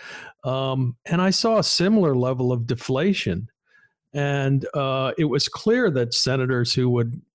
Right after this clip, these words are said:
you know, automatically supported Trump in the past, uh, were starting to think about, "Does my support for this guy kill my career?"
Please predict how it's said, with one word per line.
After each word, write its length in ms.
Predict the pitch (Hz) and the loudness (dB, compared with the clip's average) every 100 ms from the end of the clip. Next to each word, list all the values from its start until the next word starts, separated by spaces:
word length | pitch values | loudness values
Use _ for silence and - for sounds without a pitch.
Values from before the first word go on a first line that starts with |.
| - - | -18 -6
you 160 | 143 | -2
know, 220 | 123 123 117 | 0 -2 -2
automatically 680 | 139 139 135 131 131 120 123 | -2 0 0 0 -2 -2 -2
supported 480 | - 120 147 127 120 | -2 -2 0 0 -2
Trump 260 | 143 131 | -2 -2
in 100 | 127 | -2
the 80 | 117 | -2
past, 540 | - 175 170 143 - - - | -2 -2 0 -2 -4 -10 -6
uh, 260 | 147 143 135 | -4 -2 -4
were 140 | 156 151 | -2 -2
starting 320 | - 175 160 | 0 -2 0
to 60 | 147 | -2
think 260 | 180 214 | 0 0
about, 380 | 175 127 123 131 - - - _ | 0 0 0 -2 -6 -20 -20 _
"Does 200 | - 135 | -4 0
my 200 | 131 135 151 | 2 0 0
support 420 | - - 156 151 | -2 0 0 0
for 100 | 147 | 0
this 220 | 147 147 | 0 2
guy 240 | 135 139 139 | 2 2 0
kill 240 | - 147 | 0 0
my 240 | 143 135 | 2 0
career?" 480 | 139 131 131 208 131 | 0 0 2 0 -2